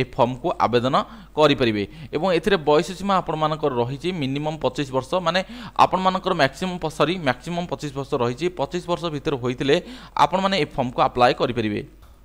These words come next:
ତେବେ ଏହାକୁ ଅଲ୍ ଇଣ୍ଡିଆ କ୍ୟାଟେଗୋରୀ ପିଲା ଆପ୍ଲାଏ କରିପାରିବେ। ବୋଥ୍ ମେଲ୍ ଆଣ୍ଡ ଫିମେଲ୍ ସମସ୍ତେ ଏଥିପାଇଁ ଏଲିଜିବଲ୍। ଆପ୍ଲିକେସନ୍ ଆପଣମାନଙ୍କର ରହିଛି, ଏଥିରେ ବହୁତ ବଢ଼ିଆ, ଆପଣମାନେ ଅନଲାଇନ୍ ମାଧ୍ୟମରେ ଆବେଦନ କରିପାରିବେ। ଏଥିରେ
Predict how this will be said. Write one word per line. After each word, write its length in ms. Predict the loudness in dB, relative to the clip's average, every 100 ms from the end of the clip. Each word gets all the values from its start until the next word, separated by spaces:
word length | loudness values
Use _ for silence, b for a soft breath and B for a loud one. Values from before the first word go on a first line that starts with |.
| -20 -6
ତେବେ 160 | -2 4 6
ଏହାକୁ 240 | 6 6 6
ଅଲ୍ 180 | 6 6
ଇଣ୍ଡିଆ 160 | 2 2
କ୍ୟାଟେଗୋରୀ 360 | 2 2 2 2
ପିଲା 160 | 4 4
ଆପ୍ଲାଏ 220 | 6 2 4
କରିପାରିବେ। 460 | 2 2 2 2
ବୋଥ୍ 240 | 2 0 0 2
ମେଲ୍ 200 | 4 6
ଆଣ୍ଡ 160 | 4 4
ଫିମେଲ୍ 260 | -2 -2 -2
ସମସ୍ତେ 400 | 0 0 0 -2
ଏଥିପାଇଁ 340 | -2 -2 -4 -2 0
ଏଲିଜିବଲ୍। 480 | 0 0 0 -2 -2 B B 2
ଆପ୍ଲିକେସନ୍ 580 | 2 4 2 4 2 2 2
ଆପଣମାନଙ୍କର 560 | 0 2 0 0 0 2
ରହିଛି, 300 | 2 0 -2 -2 -2
ଏଥିରେ 200 | 0 -2
ବହୁତ 300 | 0 -2 2
ବଢ଼ିଆ, 260 | 4 4 4
ଆପଣମାନେ 300 | 2 -4 -2
ଅନଲାଇନ୍ 300 | 0 0 0
ମାଧ୍ୟମରେ 280 | -2 -2 2 2
ଆବେଦନ 260 | 2 0 -2 -2
କରିପାରିବେ। 440 | -2 -2 0 0 0
ଏଥିରେ 200 | -2 -2